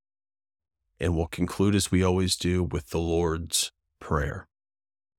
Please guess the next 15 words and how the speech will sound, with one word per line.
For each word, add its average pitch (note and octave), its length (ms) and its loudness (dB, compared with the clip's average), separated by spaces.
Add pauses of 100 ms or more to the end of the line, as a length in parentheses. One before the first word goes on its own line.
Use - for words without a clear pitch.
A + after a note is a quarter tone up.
(680)
Pray G2+ 220 8
then G2+ 200 6
like G2 280 2
this. - 460 -4 (880)
Our E2+ 140 4
Father E2+ 400 4
in D2+ 80 -2
heaven, F#2 440 0 (680)
hallowed E2+ 460 2
be E2+ 100 -4
your D2+ 160 -6
name. F#2 480 -2 (640)
Your F2+ 220 -6
kingdom F2 440 0
come, F#2+ 460 2